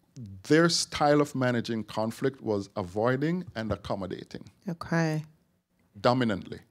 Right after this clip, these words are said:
Speaker 2: Dominantly,
Speaker 1: Now,
Speaker 2: okay.
Speaker 1: now, I have to also say that your style can change, because remember
Speaker 2: And that was one of the questions that I
Speaker 1: your
Speaker 2: did
Speaker 1: style,
Speaker 2: have.
Speaker 1: your style can
Speaker 2: Mm-hmm.
Speaker 1: change, right? Because
Speaker 2: Okay.
Speaker 1: if I test you now and you're thinking about a certain conflict situation,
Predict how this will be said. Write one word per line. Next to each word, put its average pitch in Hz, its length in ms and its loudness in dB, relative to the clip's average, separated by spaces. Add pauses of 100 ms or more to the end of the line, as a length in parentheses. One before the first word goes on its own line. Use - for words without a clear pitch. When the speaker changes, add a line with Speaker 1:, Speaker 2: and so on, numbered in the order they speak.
(600)
Speaker 2:
Dominantly, 156 600 0
Speaker 1:
Now, - 120 2
Speaker 2:
okay. 156 260 -2
Speaker 1:
now, 135 260 6
I 135 120 4
have 156 260 0
to 240 80 -2
also 170 320 4
say - 180 2
that 135 160 2
your 127 100 0
style 135 360 4
can 101 260 -2
change, 131 560 2
because 120 240 -2
remember 143 280 2
Speaker 2:
And 165 80 8
that 175 100 10
was 170 180 12
one 190 140 12
of 175 40 12
the 170 60 10
questions 156 460 6
that 143 120 10
I 143 40 12
Speaker 1:
your 139 40 12
Speaker 2:
did 170 200 12
Speaker 1:
style, 143 100 12
Speaker 2:
have. 147 200 8
Speaker 1:
your 151 60 6
style 180 320 8
can 165 260 6
Speaker 2:
Mm-hmm. 151 120 6
Speaker 1:
change, 143 560 6 (120)
right? 127 180 6
Because 160 240 6
Speaker 2:
Okay. 156 60 4
Speaker 1:
if 147 120 2
I 131 80 8
test 170 460 2
you 160 100 4
now 143 540 4
and 131 100 2
you're 127 120 2 (100)
thinking 135 260 -2
about 123 240 2
a 107 80 2
certain 117 540 2
conflict 117 480 -2
situation, 117 800 2